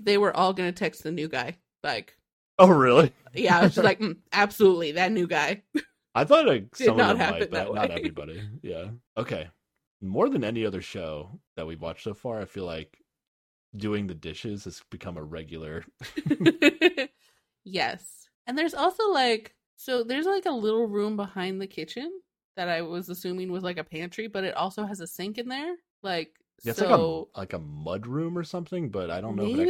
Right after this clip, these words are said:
Speaker 1: Maybe?
Speaker 2: connects to the
Speaker 1: Yeah.
Speaker 2: outside. Yeah.
Speaker 1: And so you, you, we end up with, like, two spots of people doing dishes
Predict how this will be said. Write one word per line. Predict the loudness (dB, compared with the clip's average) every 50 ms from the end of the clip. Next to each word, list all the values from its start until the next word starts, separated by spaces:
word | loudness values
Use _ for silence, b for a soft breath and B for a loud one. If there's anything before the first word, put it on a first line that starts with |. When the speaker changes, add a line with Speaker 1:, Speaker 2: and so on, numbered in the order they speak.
| 2 2
Speaker 1:
Maybe? | 0 -2
Speaker 2:
connects | -4 -4 -2 -2 0 0 0
to | -2
the | -2
Speaker 1:
Yeah. | -2 -4
Speaker 2:
outside. | -6 -8 -10 -10 -8 -6 -6 -6 -8 -8 -10 -10 -10
Yeah. | -10 -10 -8 -8 -8 -10 -12 -14 -18 _ _ _ _ -10
Speaker 1:
And | -6 -6 -4 -4 -4 -6 -8 -12 -18 _ _ _ _ -6
so | -4
you, | -4 -4 -6 -10 -12
you, | -14 -14 -18 -18 -18 -18 -16 -16 -14 -14 -16 -16 -16 -14
we | -8 -4 -2
end | 0 0 0
up | 0 0
with, | -2 -2 -2 -2
like, | -2 -2 -4 -6 _
two | -16 -10 -6 -6 -6
spots | -6 -2 0 0 0 0 -2 -6
of | -14 _
people | -8 -8 -6 -6 -6
doing | -4 -2 -2 -2 -2 -2
dishes | -2 -2 -2 0 -2 -2 -4 -4 -6 -10 -14